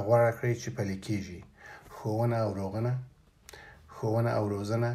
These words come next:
استخدام، روغتیا او هوساینه، کور، د ژبې خدمتونه، ترجماني او ژباړل شوي معلومات، ترانسپورت، مدني ګډون، کورني او ټولنیز ملاتړ، عدالت او اقتصاد.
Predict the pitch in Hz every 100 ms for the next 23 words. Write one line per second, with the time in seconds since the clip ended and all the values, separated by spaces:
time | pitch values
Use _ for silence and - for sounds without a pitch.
0 | 127 - - - 117 - 113 113 120 120
1 | - - 107 104 - 120 117 110 107 104
2 | - 101 113 123 127 - - - - -
3 | - 127 123 123 - - 113 104 123 117
4 | - 110 113 104 123 120 120 - 101 101
5 | 104 101 110 120 123 113 107 104 98 101
6 | 101 - 113 104 101 95 92 120 127 -
7 | - - - - - - 104 101 - 123
8 | 123 123 - - _ _ 104 101 104 110
9 | 110 110 110 117 120 127 - - - -
10 | - - - - - _ - - 123 110
11 | 107 120 120 123 113 107 104 104 110 120
12 | 107 113 110 104 117 113 113 - _ _
13 | _ _ 107 107 - 104 101 107 113 104
14 | 101 98 - 120 117